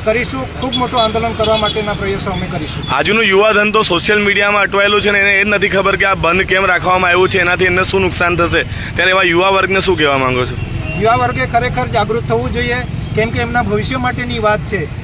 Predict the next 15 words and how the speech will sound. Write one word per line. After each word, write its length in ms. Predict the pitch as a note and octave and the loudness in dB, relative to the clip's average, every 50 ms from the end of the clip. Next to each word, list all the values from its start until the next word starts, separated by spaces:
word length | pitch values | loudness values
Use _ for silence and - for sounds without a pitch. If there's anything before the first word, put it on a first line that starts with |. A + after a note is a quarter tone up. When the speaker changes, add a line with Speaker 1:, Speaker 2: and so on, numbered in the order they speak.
| - - - | -10 -6 -2
Speaker 1:
જ્યારે 220 | G3+ G#3+ B3 B3+ | -2 -2 0 -2
સુપ્રીમ 440 | - - A3 - - B3 B3+ B3+ B3+ | -4 -6 -8 -6 -4 -4 -4 -4 -4
કોર્ટ 260 | - C4 C4+ C4+ - - - - - - - - - D#3 | -4 -2 -2 -2 -4 -4 -8 -10 -10 -10 -10 -10 -8 -2
જ્યારે 180 | F#3+ A3 A#3 A#3 | 0 0 0 0
જાતિ 360 | G#3 A#3+ G#3+ G#3 - C4+ C4 | 0 0 0 0 -2 -2 0
આધારિત 540 | B3 A3+ G#3 G3 A#3+ B3 B3 C4+ C4 G#3+ C4 | 0 0 2 2 2 2 2 -2 -4 -4 -2
અનામતનો 580 | A#3+ A3+ G#3+ A#3+ A#3 A#3 A#3+ A#3 - - G#3 G#3+ | -2 0 2 0 0 0 0 -2 -2 -4 -4 -2
લાભ 260 | A3 A3 A3 G#3 A3+ | 0 0 0 2 0
આપવા 300 | A3+ A3 A3 G#3+ G#3+ G#3+ | 0 0 0 0 0 0
માટે 280 | G#3+ G#3+ - - A#3 | 0 -2 -2 -4 -4
જે 120 | A3 A3 G#3+ | -4 -4 -4
જજમેન્ટ 440 | G3+ G#3 F#3+ G3 G#3 A3 G#3 - - | -4 -4 -4 -4 -6 -6 -6 -4 -6
કરતી 300 | G#3 G3+ - C4 C4 A#3+ | -6 -4 -4 -4 -2 0
હોય 220 | A#3 G#3+ G3 - - - - - - - - - | 0 0 -2 -4 -6 -8 -8 -8 -8 -8 -6 -4
તો 260 | A#3 B3+ C4+ C#4 C4+ | -2 0 0 0 0